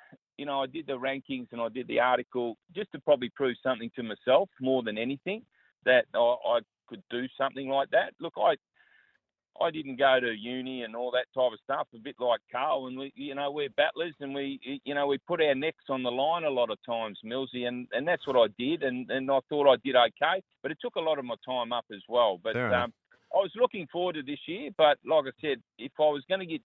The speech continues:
Speaker 1: dictated to about, um, my articles, I,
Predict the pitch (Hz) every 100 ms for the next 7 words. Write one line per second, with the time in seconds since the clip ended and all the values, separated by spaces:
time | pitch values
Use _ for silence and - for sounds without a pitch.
0 | - 156 - 135 120 107 - 123 120 104
1 | 117 117 - _ _ _ _ _ 104 113
2 | 113 110 104 98 110 113 113 139 151 -
3 | 95 147 - - - 117 117